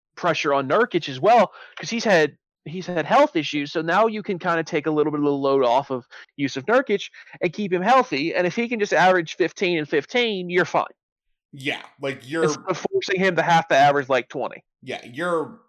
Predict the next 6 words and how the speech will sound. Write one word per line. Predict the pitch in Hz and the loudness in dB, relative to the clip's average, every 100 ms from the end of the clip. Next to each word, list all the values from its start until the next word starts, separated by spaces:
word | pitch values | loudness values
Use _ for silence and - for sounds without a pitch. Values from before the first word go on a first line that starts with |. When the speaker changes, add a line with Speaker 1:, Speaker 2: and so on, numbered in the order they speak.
| 113 113 | -20 -20
Speaker 2:
you're, | 113 139 160 170 151 | -16 -6 -4 -2 -2
uh, | 127 101 87 - | -4 -6 -10 -14
set. | - - - 107 - _ 117 | -10 -8 -8 -8 -10 _ -12
Like, | 110 92 | -12 -12
you | 110 139 143 | -14 -8 -4
are, | 120 110 101 98 | -4 -4 -8 -12